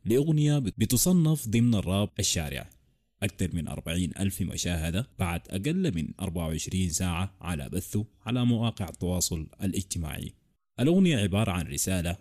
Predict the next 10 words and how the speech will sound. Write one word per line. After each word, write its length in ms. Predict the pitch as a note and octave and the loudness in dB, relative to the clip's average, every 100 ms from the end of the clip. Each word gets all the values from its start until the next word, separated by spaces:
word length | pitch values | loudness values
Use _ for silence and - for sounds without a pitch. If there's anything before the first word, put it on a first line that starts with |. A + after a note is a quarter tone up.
| - | -4
من 120 | F2+ | -4
مدينة 400 | D#2+ D#2+ F#2+ F2 - | -2 -2 0 0 -2
ستة 280 | G2+ - | -6 -4
أكتوبر 460 | D#2+ - G#2 G#2 G#2+ | -6 -2 0 0 -2
في 200 | - D#2 | -4 -4
مصر 320 | E2+ - F2 | -2 -2 -4
للعاصمة 680 | D#2 C2+ E2 F2 - E2 D#2+ - | -6 -6 -4 -4 -4 -4 -6 -4
المثلثة 720 | F2 D2 E2+ D#2+ D#2+ - D#2+ - - | -4 -4 -4 -4 -6 -6 -8 -10 0
المغتصبة 800 | A2+ F#2+ E2 - F2+ F2 F2 - _ G#2 | 2 2 0 -4 -2 -2 -4 -6 _ -2
الخرطوم، 680 | G2+ E2+ - C3+ - D#2+ | -2 2 2 2 0 -4